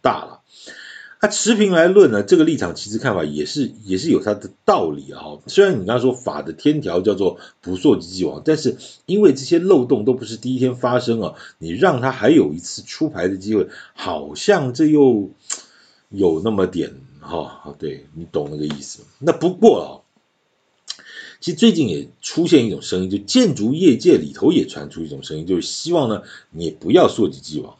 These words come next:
这个主要的论述的基础呢，就是说，其实建筑业本来也就不希望市场有这种投机炒作的投机客，就是猴行嘎抓了哈。如果你没有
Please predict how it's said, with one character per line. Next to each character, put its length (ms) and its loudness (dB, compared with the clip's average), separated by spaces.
这 80 -4
个 100 2
主 180 2
要 100 6
的 300 2
论 280 4
述 160 -4
的 80 -4
基 360 -4
础 260 -10
呢， 120 -14
就 140 -6
是 80 -4
说， 240 0
其 180 2
实 80 2
建 240 4
筑 140 0
业 80 6
本 300 -2
来 140 0
也 160 0
就 120 -2
不 160 -10
希 320 -4
望 160 0
市 200 -6
场 200 -6
有 140 -10
这 160 -4
种 180 -14
投 240 -6
机 180 -12
炒 280 -10
作 160 -6
的 80 -12
投 160 -12
机 160 -12
客， 240 0
就 60 -8
是 40 -6
猴 300 0
行 360 -8
嘎 280 -2
抓 360 -6
了 80 -8
哈。 200 -12
如 100 4
果 100 6
你 100 2
没 140 2
有 200 6